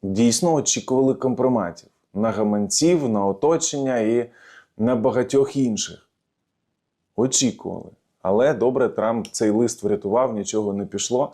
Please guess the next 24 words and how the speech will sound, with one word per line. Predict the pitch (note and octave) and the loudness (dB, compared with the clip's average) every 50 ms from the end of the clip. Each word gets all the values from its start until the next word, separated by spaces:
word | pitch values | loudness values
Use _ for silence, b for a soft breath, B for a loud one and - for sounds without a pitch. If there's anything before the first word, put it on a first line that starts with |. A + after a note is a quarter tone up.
| B B B B B B B B _ - | B B B B B B B B _ -6
Єдине, | G#2 G#2 C#3 D#3+ D#3+ C#3 | -2 0 2 2 2 0
що | - - G#2+ A2 | 0 -2 -2 -2
нашим | A#2+ B2 B2 B2 A#2 | -2 -2 -2 -2 -4
чиновникам | G#2 - A#2 B2+ C3 B2+ A#2+ A2 B2 A2+ G#2 | -4 -2 -2 0 0 0 0 -2 -2 -2 0
теж | - A2 G#2 F2 F#2 | 0 0 0 0 0
варто | G2 G2 G2 - G2+ G2 | -2 -2 -2 -4 -6 -6
пам'ятати, | - G2 G#2+ G#2 G#2 B2+ B2 - - G#2 | -2 -2 -2 -2 0 0 -2 -2 -2 -6
що | - - A2 | -6 -6 -6
їхня | - - A2 G#2 - | -6 -6 -6 -6 -4
корупція | - B2+ B2 - B2 C3 B2 - - - G#2+ G2+ | -2 0 2 2 2 0 0 -2 -2 -2 -2 -2
підставляє | - - G#2+ - - - - G#2+ G2 G#2+ A2 G#2+ G#2 G2+ | -2 -6 -6 -6 -4 -2 -2 0 2 2 2 2 2 0
всю | F#2 - - - G2+ E2+ | 0 -2 -6 -6 -4 -4
державу. | G2 G2+ F#2 F2 E2+ D#2+ D2 C#2+ - _ _ _ _ _ _ _ - | -4 -4 -4 -4 -6 -6 -8 -10 -16 _ _ _ _ _ _ _ -6
Їм | G2+ G2+ F#2+ | -4 -4 -2
точно | G2 - C3+ A#2 - - A2 G#2 | 2 2 2 2 2 0 0 0
місця | A2 A#2 A#2 G#2 - - A2 G2 | 2 2 2 0 0 0 -2 -2
на | G2+ G2 | -2 -4
цій | - - G#2 F#2+ | -4 -4 -6 -4
планеті | - G2+ G2 G2 G2 F#2+ F#2 G2 | -4 -4 -4 -2 -4 -4 -4 -4
не | F#2+ F#2+ F#2+ | -4 -2 -4
знайдеться, | F2 F#2+ G2+ G2+ F#2 G#2 B2+ C#3 C3+ - A2 | -2 -2 -4 -2 0 2 2 2 2 0 -2
якщо | G2+ - - G#2 | -2 -2 -6 -4
вони | G2+ G#2 G2+ G2 G#2 G#2+ | -4 -2 -2 -2 -2 -2
її | G#2 G2 G2 F#2 E2 E2 F#2 F#2 F#2 | -2 -4 -6 -8 -8 -8 -8 -8 -8